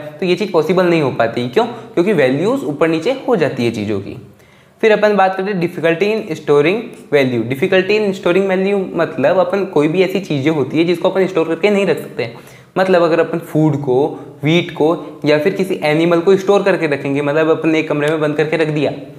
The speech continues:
तो वो क्या हो सकता है, ख़राब हो सकते हैं, जानवर्स वगैरह की, मतलब animals वगैरह की death हो सकती है, food अपना ख़राब हो सकता है, तो मतलब ऐसा चीज़ possible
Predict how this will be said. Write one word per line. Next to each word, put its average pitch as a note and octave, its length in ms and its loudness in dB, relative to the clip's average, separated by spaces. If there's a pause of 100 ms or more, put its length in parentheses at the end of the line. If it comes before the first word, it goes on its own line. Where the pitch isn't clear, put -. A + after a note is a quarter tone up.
(480)
तो F#3 80 4
वो G#3+ 120 4
क्या A#3 140 2
हो A#3+ 60 2
सकता A#3+ 220 -2
है, C#3+ 80 -2
ख़राब D3+ 340 2
हो C#3+ 100 2
सकते C#3 320 -6
हैं, E3 500 -4
जानवर्स B2+ 480 -2
वगैरह C3 300 2
की, D3+ 120 -2
मतलब E3 160 0
animals C#3+ 440 0
वगैरह B2+ 200 0
की F3+ 120 0
death E3+ 280 2
हो C#3 100 0
सकती C3 400 -6
है, D#3+ 140 0 (540)
food F3 220 4
अपना D#3 240 0
ख़राब D3 360 0
हो C3 120 -2
सकता B2+ 280 -8
है, D#3+ 100 0
तो G3+ 120 -4
मतलब G#3+ 180 0
ऐसा G#3+ 220 2
चीज़ G#3 240 -6
possible D#3 360 0